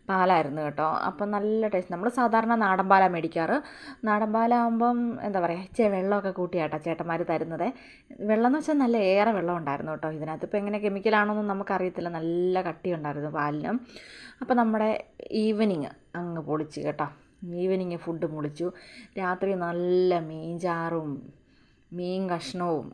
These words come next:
അതുപോലെ തന്നെ ക്യാബേജ് തോരനും ഒരു മുഴുത്ത കഷ്ണം മീൻ വറുത്തതും ഉണ്ടായിരുന്നു കേട്ടോ. പക്ഷേ ആ മീൻ വറുത്തത് എനിക്ക് വീഡിയോ എടുക്കാൻ മാത്രമേ കിട്ടിയിട്ടുള്ളൂ കേട്ടോ. അത് കഴിഞ്ഞ് ഞാൻ പാത്രം കൊണ്ടുവച്ചപ്പോൾ എൻ്റെ മീൻ ആരോ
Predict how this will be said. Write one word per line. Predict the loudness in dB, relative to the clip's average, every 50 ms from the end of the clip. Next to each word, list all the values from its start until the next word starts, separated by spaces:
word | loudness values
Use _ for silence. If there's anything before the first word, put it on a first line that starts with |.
| -12 -10
അതുപോലെ | -10 -10 -8 -6 -6 -4 -4 -4
തന്നെ | -4 -6 -6 -8 -10 -10
ക്യാബേജ് | -4 -2 -2 0 0 0 0 -2 -4 -2 -4 -4
തോരനും | -2 0 0 0 -2 -2 -4 -6 -6 -6 -8 -14 -20 -20 -20 -20 -20 -16 -4 0
ഒരു | 2 2 2
മുഴുത്ത | 2 0 -2 -2 -2 -4 -4 -2 -2 -2 0
കഷ്ണം | 0 -4 -4 -4 -8 -8 -8
മീൻ | -6 -8 -8 -4
വറുത്തതും | -2 -4 -4 -4 -4 -2 -2 -2
ഉണ്ടായിരുന്നു | -2 -2 -4 -4 -6 -6 -8 -10
കേട്ടോ. | -10 -8 -8 -8 -10 -10 -18 -20 -20 _
പക്ഷേ | -10 -8 0 2 4
ആ | 4
മീൻ | 4 2 2 2 2
വറുത്തത് | 2 0 0 0 0
എനിക്ക് | 0 2 0 0 0 -2 -4 -14 -16 -6 0
വീഡിയോ | 2 4 4 6 6 6
എടുക്കാൻ | 6 4 4 0
മാത്രമേ | 0 0 -2 -2 -6 -6
കിട്ടിയിട്ടുള്ളൂ | -6 -6 -6 -6 -6 -4 -2 -2 -2 -2
കേട്ടോ. | -4 -4 -4 -6 -6 -6 -10 -20 -20 -20 _ _ _ -4
അത് | -2 0
കഴിഞ്ഞ് | 2 2 2 0 -2 -4
ഞാൻ | -4 -2
പാത്രം | -2 -2 0 0 0 0
കൊണ്ടുവച്ചപ്പോൾ | 0 0 0 0 0 0 -2 -2 -2 -2
എൻ്റെ | -2 -2 -4
മീൻ | -4 -4 -4 -4 -4 -4 -4 -6 -6 -8 -12 -20 -20 -20 -12 -6 -2
ആരോ | 0 2 4 4 6